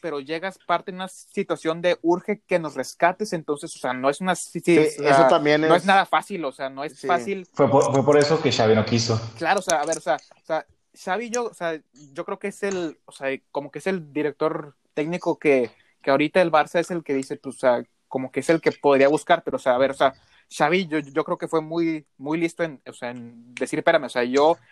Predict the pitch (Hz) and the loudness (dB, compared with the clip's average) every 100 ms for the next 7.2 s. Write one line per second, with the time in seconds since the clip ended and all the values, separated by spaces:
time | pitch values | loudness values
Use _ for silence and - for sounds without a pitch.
0 | _ _ 151 165 175 185 - 196 - 175 | _ _ 2 2 0 -6 -8 -10 -6 -6
1 | 185 180 - 156 160 165 165 190 - 143 | -6 -8 -6 -4 0 -2 -2 -8 -6 -4
2 | 127 120 - 127 - _ _ _ _ _ | -4 -4 -8 -12 -12 _ _ _ _ _
3 | _ 139 127 123 - 135 135 131 139 160 | _ -2 -2 -2 -4 -6 -4 0 0 0
4 | 170 170 208 190 147 135 131 131 - - | 0 -2 2 2 2 -2 -4 -4 -4 0
5 | 113 117 - 117 165 175 101 175 202 147 | 2 2 -2 -4 -4 -4 -2 -2 -2 -6
6 | 143 131 117 135 139 147 - 131 113 123 | -2 -2 -2 -6 -6 -6 -6 -8 -6 -8
7 | 120 117 | -8 -10